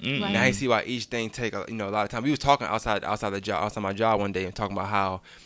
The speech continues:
Speaker 3: even he lost footage. Like, you, you not account for anything like that. Like, hard
Speaker 1: Oh, yeah.
Speaker 3: drives breaking,
Speaker 1: Yeah.
Speaker 3: laptop messing up.
Speaker 1: That
Speaker 2: Yeah.
Speaker 3: So you think you
Speaker 1: sucks.
Speaker 3: just buy a cam-, you ju-, it's not you just buy a camera and you go shoot. Attitudes, people not wanting to do stuff,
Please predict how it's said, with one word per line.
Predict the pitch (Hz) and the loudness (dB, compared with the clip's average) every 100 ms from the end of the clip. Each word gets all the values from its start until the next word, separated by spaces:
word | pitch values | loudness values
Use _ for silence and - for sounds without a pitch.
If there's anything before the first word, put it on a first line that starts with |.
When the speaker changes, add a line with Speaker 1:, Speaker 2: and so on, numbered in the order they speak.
| - | -6
Speaker 3:
even | 135 127 | -2 0
he | |
lost | 113 117 - | 2 2 2
footage. | 139 107 92 | 0 0 -2
Like, | - 113 | -6 -4
you, | 147 | -4
you | 151 | 0
not | 160 | 0
account | 110 160 120 | 0 -2 -4
for | |
anything | 127 131 123 | -4 -4 -2
like | 110 110 | -4 0
that. | 127 90 | 0 2
Like, | 92 - | -2 -4
hard | - 135 131 | 4 8 8
Speaker 1:
Oh, | |
yeah. | |
Speaker 3:
drives | 92 123 104 | 8 6 6
breaking, | 120 117 98 95 | 2 0 -2 -6
Speaker 1:
Yeah. | 90 95 95 | 2 6 8
Speaker 3:
laptop | 135 147 135 113 | 8 8 4 4
messing | 123 117 120 | 0 -2 -4
up. | 104 73 | -4 -2
Speaker 1:
That | 78 | -2
Speaker 2:
Yeah. | |
Speaker 3:
So | - 175 92 | 0 4 4
you | 156 | 4
think | |
you | 151 | 2
Speaker 1:
sucks. | 135 | 4
Speaker 3:
just | 131 | 4
buy | 123 | 4
a | |
cam-, | - 160 156 | 4 -2 -2
you | 98 117 | -4 -10
ju-, | 107 101 | -10 -12
it's | - 120 | -10 -2
not | 151 135 | 0 0
you | |
just | 127 123 | -2 0
buy | 113 104 | 2 0
a | |
camera | - 139 110 | 0 0 0
and | 104 | 0
you | 110 | 0
go | 104 | 0
shoot. | - 139 117 - _ - - - _ _ - _ - | 0 0 -2 -4 _ -20 -20 -20 _ _ -20 _ 0
Attitudes, | 135 147 131 139 110 92 | 4 4 4 0 0 -4
people | - 143 131 | -2 0 2
not | 131 | 0
wanting | 131 120 | 0 -2
to | |
do | 113 135 | 0 -2
stuff, | 113 107 95 | 0 -2 -2